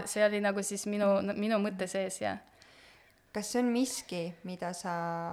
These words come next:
Speaker 2: oma varasema karjääri jooksul, millele sa oskasid mõelda, enne kui sa ise emaks said?
Speaker 1: Kindlasti mitte.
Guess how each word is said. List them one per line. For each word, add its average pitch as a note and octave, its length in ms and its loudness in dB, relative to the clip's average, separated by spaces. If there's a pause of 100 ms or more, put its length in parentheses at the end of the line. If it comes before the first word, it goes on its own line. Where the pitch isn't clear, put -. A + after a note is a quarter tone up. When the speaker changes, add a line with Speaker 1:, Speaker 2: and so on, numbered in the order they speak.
(140)
Speaker 2:
oma F3+ 200 -4
varasema F#3+ 520 2
karjääri F#3 500 -2
jooksul, D#3+ 480 -6 (520)
millele F#3+ 220 0
sa G#3 80 2
oskasid G#3 480 -2
mõelda, E3+ 520 -2 (100)
enne F#3+ 240 -4
kui E3+ 80 -8
sa F3 80 -4
ise F#3 320 -6
emaks D#3 320 -10
said? - 300 -14
Speaker 1:
Kindlasti F#3+ 420 -2
mitte. G#3 320 -4